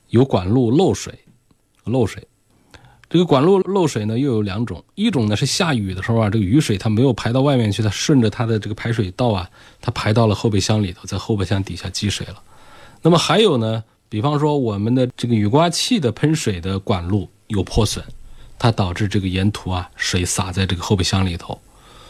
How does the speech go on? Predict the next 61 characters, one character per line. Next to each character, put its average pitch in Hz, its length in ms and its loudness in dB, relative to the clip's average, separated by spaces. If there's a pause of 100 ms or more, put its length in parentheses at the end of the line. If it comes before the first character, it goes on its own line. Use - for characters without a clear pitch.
(300)
这 139 120 6
都 185 240 4
可 101 200 -8
能 92 160 -8
导 90 160 -8
致 110 100 -10
后 107 160 -4
备 95 80 -6
箱 98 220 -4
里 90 80 -8
头 92 120 -8
有 87 200 -8
水。 - 180 -10 (680)
还 123 120 2
不 147 160 6
仅 127 160 4
仅 113 200 0
是 110 200 -8
一 110 200 0
定 202 200 4
得 95 220 -4
是 - 140 -8
泡 196 260 2
水 - 220 -10
车 - 340 -2
它 - 140 -10
才 95 180 -10
会 95 140 -8
后 107 160 -6
备 92 100 -8
箱 90 180 -8
有 87 140 -10
水， - 180 -12 (460)
所 170 140 4
以 170 40 6
如 196 140 4
果 156 100 4
说 160 160 2
只 113 200 -4
是 165 200 -4
这 208 140 2
样 165 160 0
的 139 80 2
管 92 260 -2
路 117 220 2
漏 98 180 4
水 - 340 -4 (300)
导 87 160 -10
致 101 140 -4
的， 90 140 -6
它 - 120 -10
不 120 200 -4
算 170 200 0
是 98 120 -4
泡 - 260 0
水 - 160 -10
车 - 180 -2
的 123 60 2
那 123 160 2
一 120 140 6
种， - 480 -2